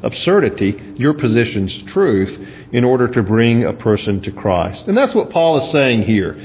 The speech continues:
He doesn't work, as he's already said, through, uh, through slanting the truth, through hiding things, through manipulation, but rather a plain and straightforward presentation of the truth,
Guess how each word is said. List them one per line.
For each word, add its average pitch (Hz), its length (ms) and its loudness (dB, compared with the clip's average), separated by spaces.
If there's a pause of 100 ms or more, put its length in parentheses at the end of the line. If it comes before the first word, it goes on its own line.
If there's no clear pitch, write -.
(280)
He 143 80 2
doesn't 156 280 2
work, 143 320 2
as 120 120 2
he's 123 180 2
already 135 240 4
said, 107 520 0
through, 113 320 2
uh, 101 200 0 (540)
through 101 720 -4
slanting 127 640 2
the 101 80 0
truth, 123 580 0
through 87 140 -4
hiding 110 500 4
things, 113 500 -2
through 95 100 -2
manipulation, 101 920 0
but - 100 -4
rather 127 300 4
a 107 40 2
plain 123 380 2
and 98 140 -2
straightforward 117 640 0
presentation 104 600 -2
of 98 100 -4
the 98 60 -4
truth, 120 520 0